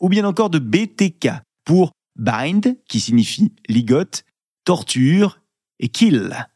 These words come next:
Si Dennis a pour pseudo B T K, c'est parce qu'il signe tous ses meurtres de la même façon, à savoir qu'il attache ses victimes, qu'il les torture,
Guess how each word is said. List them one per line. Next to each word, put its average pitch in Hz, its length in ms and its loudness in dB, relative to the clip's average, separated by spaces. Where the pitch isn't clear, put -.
Si 226 300 2
Dennis 220 500 2
a 151 80 -2
pour 131 220 -2
pseudo 127 420 0
B 120 420 0
T 110 220 0
K, 175 380 -2
c'est 196 240 0
parce 160 240 -6
qu'il 107 200 -2
signe 143 400 0
tous 277 220 4
ses 208 240 -2
meurtres 170 680 0
de 117 160 0
la 117 140 2
même 143 300 2
façon, 110 540 -6
à 175 140 0
savoir 147 380 -2
qu'il 165 140 2
attache 110 480 -4
ses 127 160 0
victimes, 214 560 2
qu'il 127 180 2
les 170 140 -4
torture, 208 680 0